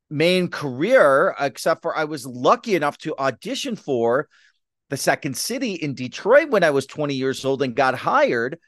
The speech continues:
And the wrestling shows were on Friday and Saturday nights, and the Second City shows were on Friday and Saturday nights, and I had to make a choice.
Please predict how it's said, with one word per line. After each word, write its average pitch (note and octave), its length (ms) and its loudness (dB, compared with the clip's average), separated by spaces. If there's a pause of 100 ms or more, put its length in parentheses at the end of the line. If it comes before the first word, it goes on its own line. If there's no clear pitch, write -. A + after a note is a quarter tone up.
(460)
And D#3 280 -2
the D3+ 80 -2
wrestling A3 360 2
shows G3+ 240 -2
were G3+ 100 0
on F#3+ 80 -2
Friday F#3 320 0
and F3+ 80 -8
Saturday F3+ 360 -2
nights, G#3 340 -6
and D3+ 160 -6
the B2 40 -12
Second F#3 280 -4
City F#3 260 -6
shows F#3 260 -4
were F#3 80 0
on F3+ 100 -2
Friday F#3 300 2
and F#3 80 -6
Saturday F3+ 360 2
nights, G3+ 360 0
and F3 100 -2
I E3 60 2
had F3+ 140 2
to F#3+ 60 -2
make F#3 160 -2
a F#3 40 -6
choice. A3 680 -4